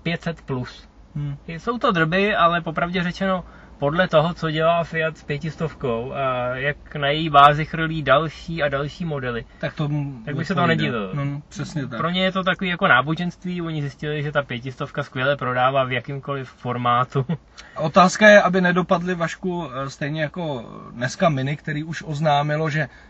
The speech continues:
Speaker 2: ne teď to následující, ale až ta další generace, že už naopak budou zase ty verze ořezávat, protože
Speaker 1: Hmm.
Speaker 2: to si myslím, že je zase mínus, že když reinkarnuješ nějaký ten model z té historie,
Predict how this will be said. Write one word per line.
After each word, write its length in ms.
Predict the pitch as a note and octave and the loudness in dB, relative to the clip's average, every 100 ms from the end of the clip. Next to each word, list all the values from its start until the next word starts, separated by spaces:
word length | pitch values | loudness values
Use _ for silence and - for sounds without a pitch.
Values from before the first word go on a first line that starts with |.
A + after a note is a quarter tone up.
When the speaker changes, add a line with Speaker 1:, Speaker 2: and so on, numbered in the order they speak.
| - | 6
Speaker 2:
ne 220 | D3+ F3+ | 8 8
teď 260 | F#3+ E3 | 4 -4
to 120 | - E3+ | -2 -2
následující, 920 | B2+ C3 - D#3+ D3+ D#3 - F3+ E3 | -2 -4 -4 -4 -4 -6 -6 -8 -6
ale 220 | C#3+ D3+ - | -2 0 0
až 220 | D3+ - - - | -4 -6 -12 -8
ta 100 | - | -6
další 420 | D3 D3 E3 - | 2 4 4 0
generace, 580 | D#3+ C#3 C3+ C3+ - D3+ - - - - | -4 -4 -4 -6 -6 -8 -8 -16 -16 -2
že 120 | D#3+ | 0
už 140 | F3 | 2
naopak 340 | F#3 D#3+ E3+ D#3 | 2 2 -2 -4
budou 260 | D#3 D3+ | -6 -6
zase 240 | D3+ - D3+ | -8 -8 -8
ty 200 | D#3 D3+ | -8 -6
verze 360 | C#3+ C#3 D3+ | -6 -6 -6
ořezávat, 640 | E3+ D#3+ F3 D#3 B2+ A#2+ A#2 - | -2 0 2 2 2 0 -4 -6
protože 360 | E3 F#3+ - | -4 -2 4
Speaker 1:
Hmm. 80 | D3+ - - - - - | 2 2 -12 -20 -20 -4
Speaker 2:
to 120 | D#3+ | -2
si 120 | D3 | 4
myslím, 300 | G3 F3 G3 | 4 6 2
že 100 | F3 F#3+ | 4 4
je 80 | |
zase 300 | E3+ E3+ G#3+ | 4 0 0
mínus, 360 | F#3+ E3 E3 D#3+ | 2 2 -2 -2
že 360 | D#3+ D#3+ E3 C3+ | -2 0 0 -2
když 440 | B2+ C#3+ D#3 - - | -6 -4 -4 -4 -6
reinkarnuješ 760 | C#3 C#3+ D#3+ F3+ D#3+ E3 E3 - | 0 2 2 4 2 2 -2 -4
nějaký 360 | D3+ D3 D#3+ | -4 -6 -8
ten 140 | D#3 E3 | -8 -6
model 320 | C#3 C3+ D3 | -4 -2 -4
z 60 | - | -4
té 100 | F3 | -4
historie, 680 | C3 - C#3 C3 B2 G#2+ | -4 -6 -6 -2 -2 -2